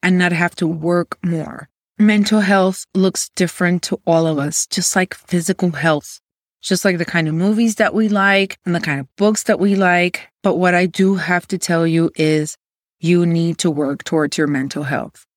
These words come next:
Whether you have been in an abusive relationship or not, you need to be working on it. If you have been in a toxic or abusive relationship, there is more work to be done than if you haven't. But we all need to work on this. Abusive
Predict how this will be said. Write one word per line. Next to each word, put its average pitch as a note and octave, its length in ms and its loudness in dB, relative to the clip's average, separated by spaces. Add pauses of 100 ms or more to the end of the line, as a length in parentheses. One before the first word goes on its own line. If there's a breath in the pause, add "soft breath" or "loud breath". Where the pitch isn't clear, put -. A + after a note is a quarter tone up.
(260)
Whether E3+ 220 2
you D3 160 -2
have F3+ 320 0
been A#3 120 2
in B3+ 120 4
an C4 60 4
abusive A#3 400 2
relationship G3 720 0
or E3 160 -2
not, D3 380 0 (380)
you F3+ 140 2
need F#3 220 2
to G3+ 100 0
be F3+ 100 0
working E3+ 440 -2
on D3 240 -2
it. B2 180 -8 (320)
If E3+ 240 -4
you E3+ 120 2
have F3 300 0
been G#3 160 2
in A3 100 4
a F3+ 80 2
toxic F3 480 -2
or F3 80 2
abusive D#3+ 480 -4
relationship, G3 880 0
there G3 180 4
is F3 120 0
more F3+ 220 2
work D#3+ 300 -2
to G3 100 -2
be F3 160 -2
done E3 440 0 (100)
than E3+ 240 -2
if F3 160 -4
you E3+ 120 0
haven't. C#3+ 580 -4 (120)
But F#3+ 300 2
we F#3 160 4
all F3 140 4
need F3 220 -2
to F3+ 100 -4
work D#3+ 260 -2
on B2 220 -4
this. - 340 -10 (460)
Abusive F#3 640 0